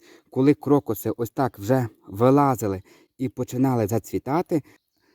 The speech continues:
це говорило про те, що от та середньоденна температура є вже тією сприятливою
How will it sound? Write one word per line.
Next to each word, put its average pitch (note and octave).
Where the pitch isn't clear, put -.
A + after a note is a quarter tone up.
це B2+
говорило A2+
про G#2+
те, D#3+
що -
от A#2
та B2+
середньоденна A#2
температура G#2+
є A2+
вже A2
тією A2+
сприятливою A2